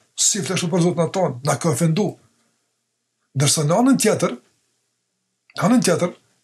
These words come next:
ata flasin keq për Allahun xhallahu ala, krijuesin e gjithësisë. Flasin keq për pejgamberin e Zotit te bareku te ala. E mohojnë librin e Zotit xhallahu xhelalu. Ata e dinë që Zoti është një, krijuesi.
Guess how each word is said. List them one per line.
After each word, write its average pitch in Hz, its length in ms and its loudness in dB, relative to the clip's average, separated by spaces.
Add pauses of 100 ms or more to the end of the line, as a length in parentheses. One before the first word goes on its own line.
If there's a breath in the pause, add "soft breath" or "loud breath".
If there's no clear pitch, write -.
(500)
ata 180 200 0
flasin 180 280 0
keq - 200 -2
për 180 120 2
Allahun 185 200 2
xhallahu 143 300 -2
ala, - 120 -14 (340)
krijuesin 220 320 2
e 208 40 2
gjithësisë. 247 420 2 (1200)
Flasin 190 360 2
keq 220 160 -2
për 151 160 -2
pejgamberin 170 560 2
e 180 80 2
Zotit 175 240 0
te 151 100 0
bareku 131 340 -2
te 117 80 -4
ala. - 140 -12 (420)
E 160 120 2
mohojnë 220 320 4
librin 202 260 2
e 190 60 0
Zotit 151 200 0
xhallahu 147 240 0
xhelalu. 131 300 -4 (960)
Ata 196 300 0
e 175 160 0
dinë 277 280 4
që 233 140 0 (220)
Zoti 190 400 -2
është 170 160 0
një, 135 140 -4 (1000)
krijuesi. 156 480 0